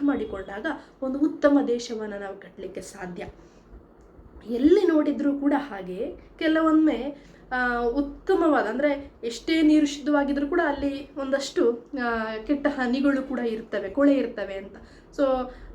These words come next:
ಆ, ಕಾಡಲ್ಲಿ ಕಳೆಗಿಡಗಳು ಕೂಡ ಸಾಮಾನ್ಯ, ಆ, ಅಂಥದ್ದು. ಹಾಗಾಗಿ ಅಲ್ಲಲ್ಲಿ ಕೆಲವು ಕಳೆಗಿಡಗಳ ರೀತಿಯಲ್ಲಿ ಕ್ರಿಮಿಗಳು ಹುಟ್ಕೊಳ್ತವೆ, ಸಂವಿಧಾನದ ಆಶಯಕ್ಕೆ ಧಕ್ಕೆ ತರುವ ರೀತಿಯಲ್ಲಿ. ಅಂಥ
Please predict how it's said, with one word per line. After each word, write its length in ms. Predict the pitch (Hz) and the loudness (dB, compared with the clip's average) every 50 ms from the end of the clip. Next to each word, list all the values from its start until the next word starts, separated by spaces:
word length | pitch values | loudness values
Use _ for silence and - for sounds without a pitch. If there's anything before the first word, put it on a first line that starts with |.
| - | -8
ಆ, 140 | 254 247 247 | -4 -4 -4
ಕಾಡಲ್ಲಿ 500 | 240 240 277 262 262 262 262 262 254 254 | 0 2 4 4 4 4 2 -2 -2 -4
ಕಳೆಗಿಡಗಳು 680 | 240 247 220 226 247 247 262 254 262 247 254 254 247 233 | -2 -2 0 0 0 0 2 0 0 0 2 0 0 0
ಕೂಡ 200 | - 247 240 233 220 226 226 - - - - | -2 -2 -2 -2 -4 -4 -8 -12 -14 -16 -16
ಸಾಮಾನ್ಯ, 580 | - - 233 226 226 226 220 214 208 208 - - - 247 | -10 -6 -4 -2 -2 -2 -2 -2 -4 -8 -10 -10 -8 -6
ಆ, 20 | |
ಅಂಥದ್ದು. 720 | 233 226 220 220 233 233 233 226 214 220 - - - - - - - - - | -4 -4 -2 2 4 6 6 6 4 0 -8 -16 -20 -20 -20 -20 -20 -4 0
ಹಾಗಾಗಿ 480 | 277 285 302 - 294 - 240 262 - - - - | 0 2 4 2 2 0 -2 -8 -10 -12 -6 -6
ಅಲ್ಲಲ್ಲಿ 460 | 269 277 285 294 302 320 311 - - | 0 4 4 6 6 4 2 0 -2
ಕೆಲವು 420 | - 285 262 262 254 240 233 - | -2 -2 0 0 0 -2 -4 -2
ಕಳೆಗಿಡಗಳ 580 | - 294 277 277 262 247 262 254 247 247 247 240 233 233 | -2 0 0 0 -2 -2 -4 -2 0 0 0 2 2 2
ರೀತಿಯಲ್ಲಿ 1000 | 233 226 247 262 277 302 285 285 269 247 233 214 202 208 208 202 214 220 - 240 - - - _ - _ | 2 0 2 4 4 4 4 2 -2 -2 -2 -2 -4 -4 -6 -6 -6 -6 -8 -10 -12 -16 -20 _ -20 _
ಕ್ರಿಮಿಗಳು 760 | - 302 320 311 311 330 311 277 277 240 247 254 247 - - - | 2 6 6 6 6 6 6 4 4 4 4 0 -2 -8 -14 -6
ಹುಟ್ಕೊಳ್ತವೆ, 760 | - 294 277 - - - 262 214 208 208 208 185 180 226 - - - - - - - - | -6 -6 -6 -6 -2 0 2 2 2 0 -4 -6 -6 -8 -10 -16 -20 -20 -20 -20 -14 -6
ಸಂವಿಧಾನದ 440 | - 277 262 277 240 262 254 247 226 233 | -4 -2 -2 0 -2 0 -2 0 0 0
ಆಶಯಕ್ಕೆ 800 | 226 233 233 - 254 247 240 240 233 233 - - 240 226 226 - | -2 -2 -2 -2 -2 0 0 0 0 -2 -4 -2 -2 0 0 -2
ಧಕ್ಕೆ 200 | 240 - - 285 | -8 -4 -4 -4
ತರುವ 260 | 254 - 247 233 226 | -4 -2 0 0 2
ರೀತಿಯಲ್ಲಿ. 640 | 226 226 220 208 190 196 202 196 190 185 196 185 - - - - - - - - - - - - - - - - | 0 0 -2 -6 -6 -8 -8 -8 -8 -6 -8 -10 -10 -12 -16 -20 -20 -20 -20 -20 -20 -20 -20 -20 -20 -14 -4 -2
ಅಂಥ 260 | 320 330 330 320 | 0 0 0 2